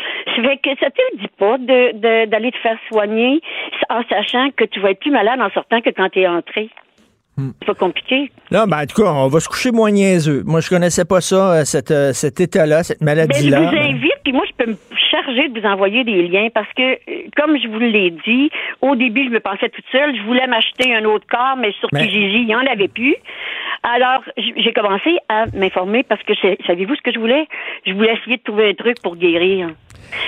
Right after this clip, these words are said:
Speaker 1: Puis
Speaker 2: Mais
Speaker 1: là, j'ai appris que ça se guérissait pas parce que le corps, il est plus capable de se détoxifier de ces molécules-là.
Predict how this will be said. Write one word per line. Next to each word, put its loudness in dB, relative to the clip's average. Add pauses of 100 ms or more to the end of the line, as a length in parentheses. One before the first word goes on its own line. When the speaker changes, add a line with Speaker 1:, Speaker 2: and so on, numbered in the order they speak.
(180)
Speaker 1:
Puis 2
Speaker 2:
Mais 2
Speaker 1:
là, 2
j'ai 2
appris -2
que -2
ça 0
se -14
guérissait -2
pas -4
parce -2
que 0
le 0
corps, -2
il -6
est -4
plus -4
capable -2
de 0
se -8
détoxifier -2
de 0
ces 2
molécules-là. 0